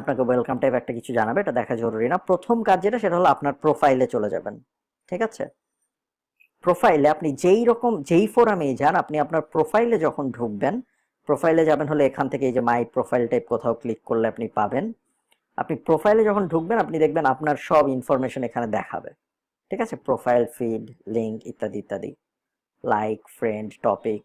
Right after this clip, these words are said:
পোস্ট, হাবিজাবি যা কিছু আছে সব দেখাবে, ঠিক আছে? এখান থেকে আপনার, আহ, এই যে আমাদের কনফার্ম করে নিই আমরা, ইমেইলে কনফার্মেশন এসেছে, সেটা হয়ে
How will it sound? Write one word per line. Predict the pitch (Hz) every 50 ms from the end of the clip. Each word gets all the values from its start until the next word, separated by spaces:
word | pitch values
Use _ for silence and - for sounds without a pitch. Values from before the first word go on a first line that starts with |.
| _ -
পোস্ট, | 117 107 107 110 - - - - - _ _ _ _ _ _ _ _ _ _ _ _ _ _ _ _ _ _ _ _
হাবিজাবি | - 185 165 151 131 135 117 123 113
যা | 123 113 113 -
কিছু | 131 117 - 127 110
আছে | 104 120 113 -
সব | 117 101 - -
দেখাবে, | 104 - - - 98 - - - _ _ _ _ _ _ _ _
ঠিক | - 220 196
আছে? | - - 117 - -
এখান | 120 - 147 143
থেকে | - 156 147 156 139
আপনার, | - - 135 131 127 120 117 - _ _ - 117
আহ, | 110 107 104 101 85 - _ _ _ _ _ _ _ _ _ - 110
এই | 107 -
যে | - 113 110 - _ - -
আমাদের | 107 107 101 113 110 - -
কনফার্ম | 120 113 104 - 135 131 127 123
করে | - 110 101 104
নিই | 107 107 107
আমরা, | 104 113 156
ইমেইলে | 151 120 113 113 110 110 107 -
কনফার্মেশন | 107 101 101 - 107 104 104 101 - 107 104 -
এসেছে, | - 113 - - - 214 226 _ _ _ _ _ _ _ _ _ _ _ _ _ _ _ _ _ _ _ _ _ _ _ _ _ _ _ _ _ _ _ _ _ _ _
সেটা | - 160 135 135 120 127
হয়ে | 120 104